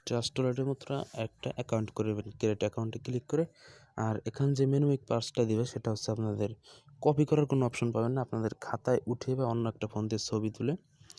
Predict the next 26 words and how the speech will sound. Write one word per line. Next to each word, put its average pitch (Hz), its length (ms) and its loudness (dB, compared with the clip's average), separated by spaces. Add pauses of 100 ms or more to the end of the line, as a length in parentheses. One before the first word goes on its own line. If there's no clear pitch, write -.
(220)
সেখান 113 360 -2
থেকে 135 280 -4 (200)
মানে 101 400 -4
রাখতে 113 260 -4
হবে, 110 180 0 (600)
এবং 120 420 0
সেখান 139 320 -2
থেকে 147 180 -6
আপনারা 113 340 0 (120)
একটা - 240 -4
সেফ 113 240 0
জায়গায় 127 340 0
মেনুমিক 127 420 0
পাসগুলো 123 520 0
লিখে 117 300 0
রাখবেন, 95 380 0 (1040)
আর 107 120 -4
সেটা 160 360 -2 (420)
তখনই 127 320 -2
আপনারা 120 260 -6
ব্যাকআপ 117 340 -2 (100)
করে 117 180 -2
নেবেন। 107 300 -4 (1120)
তার 117 120 -4 (160)
ওয়ালেটটা 131 420 0
ডাউনলোড 117 500 -2